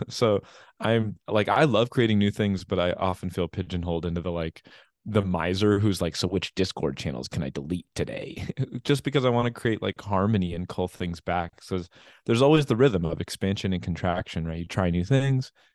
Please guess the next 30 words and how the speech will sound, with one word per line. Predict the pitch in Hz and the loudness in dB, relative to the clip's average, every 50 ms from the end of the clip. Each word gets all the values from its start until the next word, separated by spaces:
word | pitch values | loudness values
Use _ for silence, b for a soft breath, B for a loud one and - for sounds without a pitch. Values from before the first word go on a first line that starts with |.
| b _ | b _
Like | - 92 - 90 | -8 -6 -4 -2
I | |
asked | 82 85 92 - - | -2 -2 -4 -4 -6
at | 87 | -6
the | 87 | -4
beginning, | 85 98 107 101 98 | 0 2 2 2 4
"What | 95 87 | 2 0
have | 85 82 | 0 -2
you | 82 | -4
tried?" | - - 113 92 95 92 92 - | -2 0 2 2 2 2 0 -2
And | 92 87 82 | -4 -6 -6
then, | 80 85 | -8 -8
"What | 87 - | -8 -10
have | - - | -10 -10
you | 67 76 | -12 -12
stopped | 85 - 92 92 92 - - | -6 -4 -2 -2 -2 -2 -2
doing?" | 90 85 82 82 87 | -2 -2 -2 -4 -6
And, | 85 92 | -8 -10
"What | 87 85 | -10 -12
are | 87 | -12
you | 87 - _ | -14 -16 _
trying | - - 85 82 - - | -12 -10 -10 -10 -8 -6
differently?" | - 92 - - 90 90 87 87 92 - _ b b b b b b b b b b b _ _ _ _ b b b b b b b - | -6 -6 -4 -4 -2 -2 -2 -2 -4 -6 _ b b b b b b b b b b b _ _ _ _ b b b b b b b -6
If | 131 - | 0 2
I | 165 170 | 4 4
may, | 143 135 139 160 156 | 6 6 6 6 6
there's | 127 117 107 98 101 - - | 6 4 2 2 -2 -4 -4
a, | 104 92 87 - - - | -4 -4 -4 -6 -4 -2
a | 101 92 | 0 0
mo-, | 95 92 90 95 - | 0 0 0 -2 -4